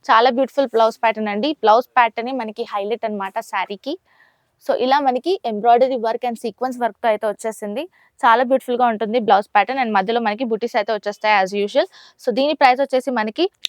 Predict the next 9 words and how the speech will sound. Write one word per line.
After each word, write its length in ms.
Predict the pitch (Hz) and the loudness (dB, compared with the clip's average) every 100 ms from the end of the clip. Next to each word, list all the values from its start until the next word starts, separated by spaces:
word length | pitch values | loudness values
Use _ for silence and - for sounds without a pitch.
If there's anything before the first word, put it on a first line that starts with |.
| - | 0
త్రీ 180 | 277 294 | 4 4
హండ్రెడ్ 240 | 302 262 277 | 4 4 4
అండ్ 100 | 285 | 2
ఫిఫ్టీ 180 | 240 | -6
ఫైవ్ 160 | 254 254 | 2 2
రూపీస్ 280 | 240 247 240 | 2 0 2
మాత్రమే, 360 | 208 202 220 | 0 0 -4
మూడు 240 | 285 240 262 | -2 0 2
వందల 360 | 277 254 277 | 2 2 0